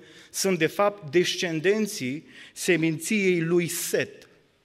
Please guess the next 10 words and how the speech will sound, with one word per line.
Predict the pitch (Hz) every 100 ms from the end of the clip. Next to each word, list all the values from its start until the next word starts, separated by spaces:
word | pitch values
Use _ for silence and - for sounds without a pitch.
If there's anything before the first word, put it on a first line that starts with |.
| _ _ _ _ _ _ _ - -
Seminție, | - 190 190 214
îmi | 185
cer | 190
scuze, | - 202 160 165
a | 160
lui | 156 170
Sem, | - 170 127 110 110 - _ _ _
a | 156
lui | 170
Set, | - 151 -